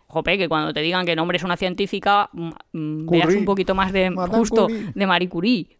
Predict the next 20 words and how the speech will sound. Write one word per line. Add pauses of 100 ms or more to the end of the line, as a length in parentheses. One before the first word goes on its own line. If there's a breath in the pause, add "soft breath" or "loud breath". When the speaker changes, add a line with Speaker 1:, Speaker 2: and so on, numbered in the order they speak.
(140)
Speaker 1:
eh,
un
po-, (560)
pues
que
a
lo
mejor
los
referentes
sí
que
hacen
de
cuáles
son
tus
modelos
a
seguir.